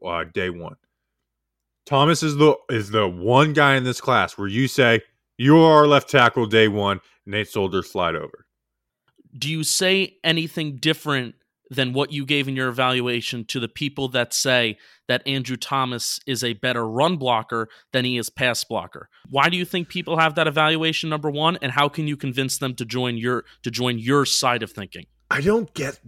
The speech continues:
Speaker 1: the scouting reports on Andrew Thomas. They just don't,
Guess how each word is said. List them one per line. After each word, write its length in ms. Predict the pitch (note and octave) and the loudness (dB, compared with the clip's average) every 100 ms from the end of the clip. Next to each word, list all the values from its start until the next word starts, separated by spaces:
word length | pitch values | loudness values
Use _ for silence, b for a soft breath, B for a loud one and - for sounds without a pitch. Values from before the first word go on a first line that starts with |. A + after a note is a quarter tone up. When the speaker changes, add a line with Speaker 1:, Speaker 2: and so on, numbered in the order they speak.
| - | -14
Speaker 1:
the 100 | - | -10
scouting 440 | A2+ - A2 F#2 F2+ | -8 -8 -10 -10 -12
reports 380 | F2 G2+ F2 | -16 -14 -12
on 120 | G2+ E2+ | -14 -16
Andrew 200 | E2+ E2+ | -20 -20
Thomas. 400 | E2+ E2 - - | -20 -20 -20 -18
They 180 | - C3+ | -6 -6
just 200 | B2+ C3+ | -4 -6
don't, 340 | - C#3+ D3+ | 0 0 0